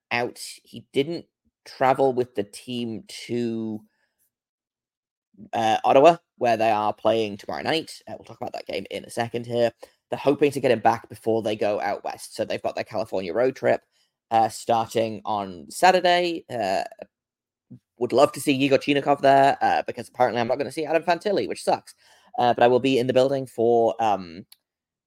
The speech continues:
the game against the Sharks, and, uh, we'll, we'll see how it goes. Uh, that's, that's way down the line in terms of thinking about, uh, anything. But this is, I think, a, an underrated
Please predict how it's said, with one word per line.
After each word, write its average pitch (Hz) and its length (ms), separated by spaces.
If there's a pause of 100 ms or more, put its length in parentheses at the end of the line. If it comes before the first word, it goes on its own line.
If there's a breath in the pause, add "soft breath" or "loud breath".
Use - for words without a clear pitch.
the - 60
game 117 200
against 104 320
the - 60
Sharks, 175 560 (320)
and, 135 600
uh, 156 400
we'll, 185 460 (800)
we'll 185 80
see 311 120
how 226 120
it 202 80
goes. 123 280 (380 soft breath)
Uh, 120 160
that's, 135 280
that's - 220
way 113 220
down 90 240
the 76 80
line 50 260
in - 100
terms 104 220
of - 160 (260)
thinking - 280
about, 67 280 (280)
uh, - 720
anything. 98 480 (420)
But 143 240 (1120)
this - 140
is, 233 160
I 180 120
think, 190 180
a, 165 160 (100)
an 135 100
underrated 123 920